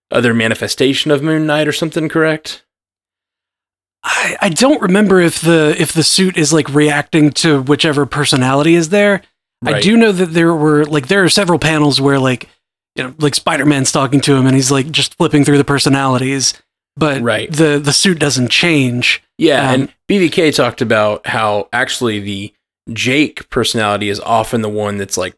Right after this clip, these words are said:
Speaker 1: pulling the Moon Knight suit out of his trunk. You know, he's actually often the one
Speaker 2: Right.
Speaker 1: that's actually going in to be a superhero. And it's, like, this sort of strain. Yeah, they've, they've really changed what was in the comics to this. So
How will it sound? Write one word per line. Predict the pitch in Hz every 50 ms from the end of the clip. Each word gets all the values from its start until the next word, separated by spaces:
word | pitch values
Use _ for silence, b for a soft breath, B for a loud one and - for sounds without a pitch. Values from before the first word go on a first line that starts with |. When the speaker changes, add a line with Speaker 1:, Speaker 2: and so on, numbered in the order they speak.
| _ -
Speaker 1:
pulling | - - 135 123 120 113 110 104
the | 101
Moon | 98 101 101 107 107 107
Knight | 107 107 98 101
suit | - - 113 104
out | 101 98 98
of | 98
his | - -
trunk. | - - - - 98 82 - - - -
You | -
know, | 117 107 101
he's | 107 110 139 135 143
actually | 131 120 120 - 143 123
often | 104 117 117 - - 123
the | 113
one | 110 117 143
Speaker 2:
Right. | 131 127
Speaker 1:
that's | 98 - -
actually | 110 107 - - 117 104
going | 113 107 104 98 98
in | 98 98 101 101
to | - - 110
be | 101 92 95 92
a | -
superhero. | - - - 120 - - - 101 85 64 65 - - B B B B B B B
And | - 123 120 113
it's, | 110 104 - -
like, | 117 107 104 98 - - - _ _ _ _ _
this | - 127 113 -
sort | - - - - - 143 123
of | 107 - - - _ _ _ _
strain. | - - - - - - 139 139 131 127 123 120 117 117 113
Yeah, | - 131 127 110 101 B B B _
they've, | - 147 131
they've | 113 147 131 120
really | 147 190 175 143
changed | 123 - - - - 175 165 160 147 139 127 117 107 107 - 120
what | 120 117 110 -
was | 117 110
in | 113 110
the | 104
comics | - 127 123 120 117 110 - - - -
to | - - 113
this. | 107 120 120 110 101 -
So | - 113 101